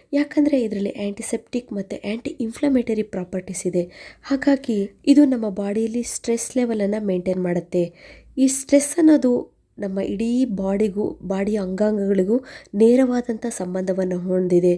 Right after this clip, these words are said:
ಹಾಗಾಗಿ ಯಾವಾಗ ನಮ್ಮ ಬಾಡಿಯಲ್ಲಿ ಸ್ಟ್ರೆಸ್ ಜಾಸ್ತಿ ಆಗುತ್ತೋ ಆವಾಗ ಕಿಡ್ನಿಗೆ ಮತ್ತು ಲಿವರಿಗೆ ಎಫೆಕ್ಟ್ ಆಗುವಂಥ ಸಾಧ್ಯತೆ ಇರುತ್ತೆ. ಈ ಸ್ಟ್ರೆಸ್ಸನ್ನು ಮೇಂಟೈನ್ ಮಾಡೋದ್ರಿಂದ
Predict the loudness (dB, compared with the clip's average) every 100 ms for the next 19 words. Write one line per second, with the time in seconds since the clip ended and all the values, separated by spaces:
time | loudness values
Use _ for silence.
0 | -2 -20 -14 -4 2 4 2 0 -8 -4
1 | -2 -2 -2 -4 -6 -4 -4 -4 -4 -4
2 | -2 -2 -2 -4 -2 -2 -2 -2 0 0
3 | 0 -2 0 0 -4 -10 -20 _ -4 2
4 | 2 2 0 -2 -6 -4 -2 0 0 -2
5 | -4 -8 -8 -8 -4 -4 -6 -8 -6 -4
6 | -4 -2 -2 -2 -2 -4 -4 -14 -20 -20
7 | _ -4 -2 2 0 2 0 2 2 0
8 | -2 -4 -4 -4 -2 -2 -2